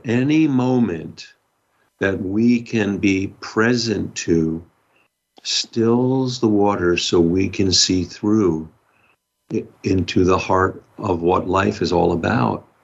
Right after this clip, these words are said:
Not only see through, but feel it. And then circumstance will happen and things will stir up the waters,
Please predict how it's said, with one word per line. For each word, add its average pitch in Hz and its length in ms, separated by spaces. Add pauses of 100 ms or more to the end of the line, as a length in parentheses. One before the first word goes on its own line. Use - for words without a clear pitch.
(140)
Not 110 160
only 98 220
see 117 320
through, 90 280
but 87 160
feel 127 580
it. 82 160 (720)
And 165 180
then 170 360 (160)
circumstance 143 800
will 143 140
happen 120 500
and 107 180
things 107 300
will 113 120
stir 107 360
up 110 140
the 120 80
waters, 95 640